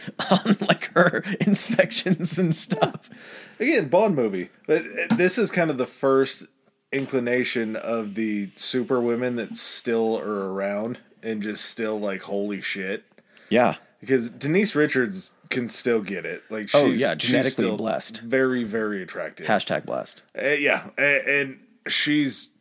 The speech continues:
Speaker 2: kind of the first staying power. Like, the rest of the Bond women have all kind of had their time in the sun.
Speaker 1: Midge is still good looking, I think. Isn't the woman that plays Midge still hot?
Speaker 2: I, I haven't seen her in a really long time.
Speaker 1: That's true.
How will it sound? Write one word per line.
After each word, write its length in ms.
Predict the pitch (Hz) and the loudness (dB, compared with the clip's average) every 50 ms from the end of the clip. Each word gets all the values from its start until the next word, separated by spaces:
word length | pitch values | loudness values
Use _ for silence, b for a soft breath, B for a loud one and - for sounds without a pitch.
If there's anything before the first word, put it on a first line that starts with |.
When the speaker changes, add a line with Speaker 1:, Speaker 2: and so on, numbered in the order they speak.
| _ _ _ _ _ - | _ _ _ _ _ -8
Speaker 2:
kind 260 | - - 147 143 139 | -4 -2 0 0 0
of 60 | 123 | 0
the 80 | 120 120 | -2 -4
first 340 | - - 135 131 123 - - | -2 0 0 0 0 0 -2
staying 320 | - - 127 123 123 120 107 | -2 0 2 2 0 0 -4
power. 220 | 117 113 117 120 | -2 0 0 2
Like, 200 | 120 120 113 113 | 0 0 0 0
the 80 | 135 120 | -2 2
rest 300 | 120 135 143 139 - - | 4 4 2 2 0 -4
of 80 | 131 | -4
the 80 | 120 113 | -4 -2
Bond 340 | 98 120 117 117 117 113 107 | 0 2 2 2 2 0 0
women 480 | 110 113 113 113 110 107 104 101 98 B B B B B B B B - | 0 0 0 0 -2 -2 -2 -4 -4 B B B B B B B B -2
have 160 | 120 110 120 | 0 2 4
all 160 | 123 120 113 | 2 2 2
kind 200 | - - 123 117 | 0 -2 -4 -4
of 80 | 107 95 | -4 -2
had 260 | 120 120 117 107 101 | -2 -2 -2 0 -2
their 140 | 113 107 101 | -2 -4 -4
time 340 | - 120 120 113 113 110 | -4 -2 0 0 0 -2
in 120 | 110 107 104 | -2 -4 -6
the 80 | 98 | -6
sun. 540 | - - - 120 113 110 107 101 98 98 101 _ _ - | -6 -4 -2 -2 -2 0 -2 -2 -4 -6 -6 _ _ -6
Speaker 1:
Midge 220 | 120 123 123 147 | -4 -2 -2 0
is 120 | 180 170 - | -2 -4 -2
still 160 | - 95 92 | -4 -4 -4
good 120 | 90 78 | -4 -4
looking, 240 | 80 87 85 - 90 | -6 -6 -6 -6 -6
I 60 | 87 92 | -8 -6
think. 300 | - 87 87 123 - - | -6 -6 -6 -6 -6 -8
Isn't 200 | 120 - 131 123 | -6 -6 -6 -4
the 60 | 120 | -2
woman 200 | 120 120 123 113 | -2 -2 -2 -2
that 40 | 107 | 0
plays 200 | - 117 110 - | -2 -2 -2 -2
Midge 180 | 104 113 117 - | -4 -4 -4 -4
still 160 | - 147 135 | -4 -4 -2
hot? 180 | 147 151 160 - _ _ _ _ _ _ _ _ _ - | -2 -4 -6 -8 _ _ _ _ _ _ _ _ _ -14
Speaker 2:
I, 60 | - | -10
I 300 | - 104 107 - 104 - | -8 -8 -6 -6 -6 -6
haven't 220 | 120 117 104 - | -8 -8 -10 -10
seen 220 | - - 120 131 123 | -10 -10 -10 -10 -10
her 100 | 101 85 | -10 -10
in 60 | 80 | -10
a 40 | 80 | -10
really 260 | 92 95 95 98 95 | -8 -8 -8 -8 -8
long 240 | 95 95 95 95 95 | -8 -10 -10 -10 -10
time. 180 | - - - - | -10 -10 -8 -6
Speaker 1:
That's 160 | 107 104 101 | -6 -6 -6
true. 240 | - 87 87 85 | -6 -6 -6 -6